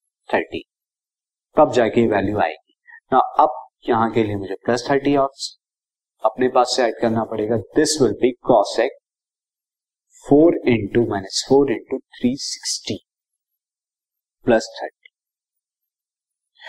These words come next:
Now अब माइनस फ़ोर into थ्री सिक्सटी का मतलब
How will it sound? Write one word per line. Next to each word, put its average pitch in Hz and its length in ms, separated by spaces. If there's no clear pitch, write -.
Now 156 80
अब 160 80
माइनस 139 380
फ़ोर 160 200
into 147 280
थ्री 143 140
सिक्सटी 147 360
का 139 120
मतलब 135 280